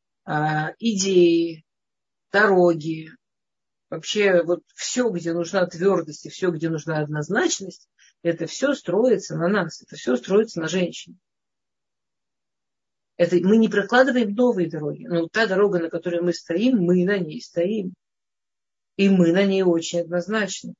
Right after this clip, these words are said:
Мы кость. Или там кто-то писал, на-, приятнее, конечно, это, как мы... у на-, на-, на-, у нас позвоночник. У нас в-, твердость, она часть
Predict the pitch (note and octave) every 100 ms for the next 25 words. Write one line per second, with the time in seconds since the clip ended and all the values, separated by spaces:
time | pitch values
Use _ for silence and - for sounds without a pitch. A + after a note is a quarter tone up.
0 | _ _ _ _ _ _ _ _ _ _
1 | E3 F#3 F#3+ - A#3+ F#3+ - - - _
2 | - F3 D#3+ D#3 - G3 F3+ F3 - F#3
3 | F3 E3+ E3 - - F3+ F#3+ F3+ D#3+ D3+
4 | D#3+ E3 D#3 D#3 D3+ D#3 D3+ - - E3
5 | D3+ D#3+ F#3+ F#3+ F#3+ F#3 F3+ F3 E3+ F3
6 | F#3 F#3+ G3 G3 G3 F#3+ F#3+ F#3+ G3+ -
7 | F#3+ F3+ F#3+ C4 - - - - - -
8 | - _ _ _ - F#3 - - - _
9 | _ _ _ _ _ _ - F#3 G3 G3+
10 | F#3 F3+ - E3+ G3+ C#4 A#3+ F#3+ - F3
11 | F3 F3 - D#3+ _ - - - G#3 G#3+